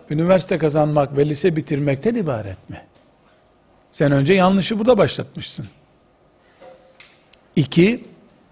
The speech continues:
seni yaratan nasıl boş yaratır? Kur'an ne diyor? "Biz insanı boş mu yarattık zannediyor?" diyor. "Sude,"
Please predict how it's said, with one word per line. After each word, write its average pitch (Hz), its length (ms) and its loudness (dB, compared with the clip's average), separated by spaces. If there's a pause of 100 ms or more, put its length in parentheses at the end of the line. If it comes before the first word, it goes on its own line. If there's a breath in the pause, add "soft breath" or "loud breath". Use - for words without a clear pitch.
(800 loud breath)
seni 151 340 2
yaratan 139 560 4 (1040)
nasıl 147 400 2
boş 117 280 -2
yaratır? - 580 -12 (240)
Kur'an 160 440 2
ne 156 140 4
diyor? 139 220 0 (580 soft breath)
"Biz 156 160 2
insanı 151 520 2
boş 160 240 4
mu 175 100 2
yarattık 127 500 2
zannediyor?" 104 540 -8 (140)
diyor. - 220 -20 (3750)
"Sude," 151 600 2